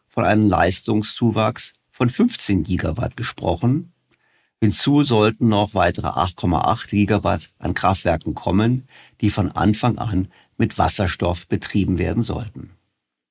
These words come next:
Wir selbst haben hier vor zwei Wochen diskutiert, dass wir eigentlich eher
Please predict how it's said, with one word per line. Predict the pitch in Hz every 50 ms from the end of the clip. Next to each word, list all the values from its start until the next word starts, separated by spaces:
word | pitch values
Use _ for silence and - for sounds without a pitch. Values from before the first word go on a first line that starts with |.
| _ _ _ _ _ _ _ _ _ _ _ _ _ -
Wir | 101 90
selbst | 80 95 101 135 - - - -
haben | 113 101 92
hier | 87 90 107 110
vor | 110 - 92
zwei | - - - 87 82 76
Wochen | 92 90 - 101 87
diskutiert, | 85 80 - - 78 - - 85 87 107 127 127 - _ _ _ _ _ _ _ _ -
dass | 98 101 85
wir | 95 90 - -
eigentlich | 82 87 92 - 90 - - -
eher | 80 87 87 101 113